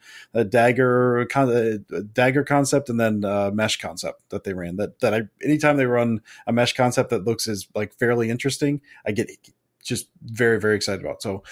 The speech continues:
uh, that's, that's up on Cheesehead T V. And then I got videos running around. I did one, uh, yesterday on the Rasul Douglas interception. That was a lot of fun. I got a couple requests for that and dug in, and it just, uh, I just,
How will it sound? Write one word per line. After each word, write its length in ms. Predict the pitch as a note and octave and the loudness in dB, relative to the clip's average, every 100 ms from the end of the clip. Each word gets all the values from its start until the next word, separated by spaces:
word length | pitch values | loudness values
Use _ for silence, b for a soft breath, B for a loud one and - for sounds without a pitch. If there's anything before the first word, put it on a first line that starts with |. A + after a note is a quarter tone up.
| B B | B B
uh, 200 | G#2 G2+ | -2 2
that's, 280 | B2+ C#3 - | 0 0 0
that's 200 | C3+ C#3 | 0 2
up 80 | |
on 80 | A#2+ | -2
Cheesehead 300 | B2+ B2 B2 | -2 0 0
T 100 | C3+ | 2
V. 200 | D3 D#3+ | 2 4
And 80 | C3+ | 4
then 80 | C3+ | 4
I 40 | |
got 240 | C3+ B2+ A#2 | 2 0 -4
videos 560 | A#2 A#2+ A#2 A2+ G#2 | -2 0 4 2 2
running 200 | A2+ A2 | -2 0
around. 280 | G#2+ G#2+ G#2 | 0 0 -2
I 80 | G#2+ | -2
did 120 | A#2 | -2
one, 400 | A2 A2 G#2 F#2 - | 0 2 0 -2 -2
uh, 240 | G#2+ G#2+ A2 | 0 0 0
yesterday 720 | A#2 A#2 - A2 G#2 G2+ G2+ B B - | 0 0 -2 -2 0 -2 -4 B B -2
on 220 | A2 A2 | 0 2
the 80 | G#2+ | 2
Rasul 260 | G2+ A#2 | 0 -2
Douglas 360 | G2+ A2 G#2+ - | 0 0 0 -2
interception. 480 | G#2 - G#2 - G#2 | -4 -2 -2 -4 -4
That 100 | G2 | -2
was 240 | G2+ - B B B - | -4 -6 B B B 2
a 40 | |
lot 160 | F#3+ G3 | 4 6
of 80 | |
fun. 160 | E3 A2+ | 4 2
I 60 | A2+ | 2
got 100 | B2+ | 2
a 60 | |
couple 180 | C3+ B2+ | 2 -2
requests 280 | A2+ C3 - | 2 0 2
for 100 | B2 | 2
that 240 | B2 C3+ | 4 4
and 180 | A#2 A2 | 0 0
dug 220 | A#2+ A#2 | 0 2
in, 180 | A#2+ C3+ | 2 2
and 160 | A#2 G#2+ | 0 -2
it 60 | |
just, 280 | G#2 A2+ - | -4 -6 -4
uh, 100 | A#2+ G#2 _ _ b b b _ | -4 -6 _ _ b b b _
I 100 | D3+ | -2
just, 360 | - - - | 0 0 -2